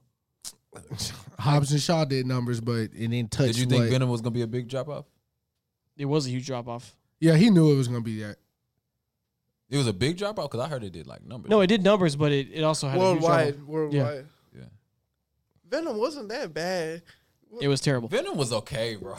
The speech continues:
Speaker 3: You
Speaker 2: Nah.
Speaker 3: guys are crazy.
Speaker 4: I personally
Speaker 1: Venom looked like it should have been in the same universe as the Andrew Garfield Spider-Mans.
Speaker 3: Correct.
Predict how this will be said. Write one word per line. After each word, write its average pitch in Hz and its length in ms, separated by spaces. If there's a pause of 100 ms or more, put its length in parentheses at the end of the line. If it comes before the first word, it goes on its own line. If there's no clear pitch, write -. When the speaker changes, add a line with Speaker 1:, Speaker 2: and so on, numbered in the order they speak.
(100)
Speaker 3:
You 160 140
Speaker 2:
Nah. 147 60
Speaker 3:
guys 139 220
are 127 60
crazy. 131 260
Speaker 4:
I 320 120
personally 330 600
Speaker 1:
Venom 247 220
looked 220 220
like 208 240
it 202 80
should 202 180
have 190 80
been 185 160
in 180 120
the 170 100
same 170 320
universe 160 480
as 147 100
the 151 140
Andrew 147 360
Garfield 131 800
Spider-Mans. 117 800 (280)
Speaker 3:
Correct. 123 400